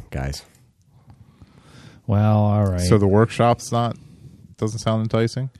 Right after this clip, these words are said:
Speaker 1: <laughs> How, I bet it's, like, three hundred dollars. <laughs>
Speaker 3: Uh,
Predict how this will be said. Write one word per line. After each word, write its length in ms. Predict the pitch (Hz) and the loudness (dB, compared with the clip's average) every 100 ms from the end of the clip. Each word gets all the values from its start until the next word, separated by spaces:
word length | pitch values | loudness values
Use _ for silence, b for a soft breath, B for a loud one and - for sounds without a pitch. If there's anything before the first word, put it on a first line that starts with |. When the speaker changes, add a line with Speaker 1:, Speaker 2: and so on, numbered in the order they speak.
| b b b b b _ - | b b b b b _ -10
Speaker 1:
<laughs> 500 | - - - - - | -10 -12 -20 -6 0
How, 180 | 127 | 2
I 120 | 101 101 | 2 6
bet 180 | 107 | 6
it's, 140 | 98 - | 4 0
like, 100 | 92 | -2
three 240 | - 87 82 | -2 0 0
hundred 260 | 85 80 | 0 -2
dollars. 640 | 76 76 73 92 - - - | -2 -2 -2 -2 -2 -4 -2
<laughs> 60 | - - | -2 0
Speaker 3:
Uh, 280 | 95 90 | -2 -2